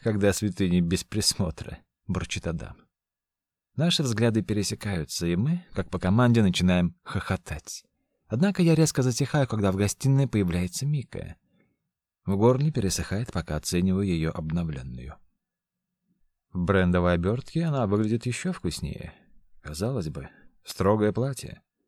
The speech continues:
Но оно подчеркивает каждый изгиб, облегает бедра почти откровенно,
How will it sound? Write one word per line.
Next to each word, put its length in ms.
Но 160
оно 180
подчеркивает 640
каждый 480
изгиб, 480
облегает 540
бедра 320
почти 420
откровенно, 800